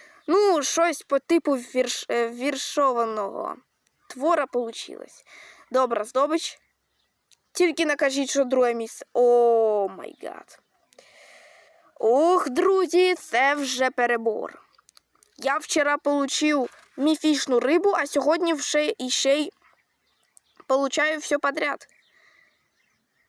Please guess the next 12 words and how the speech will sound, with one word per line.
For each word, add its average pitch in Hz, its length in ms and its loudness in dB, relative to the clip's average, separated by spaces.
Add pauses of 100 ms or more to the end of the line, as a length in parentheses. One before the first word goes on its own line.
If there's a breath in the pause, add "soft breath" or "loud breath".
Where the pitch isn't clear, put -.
(100)
І 339 180 2
рідкісна, 320 840 0
і 294 100 0
звичайна 311 800 -2
сипляться 294 600 -2
на 277 160 -4
мене 277 540 0
з 247 100 -8
голови 269 460 0
до 262 100 0
ніг, 262 340 -4
просто 240 680 0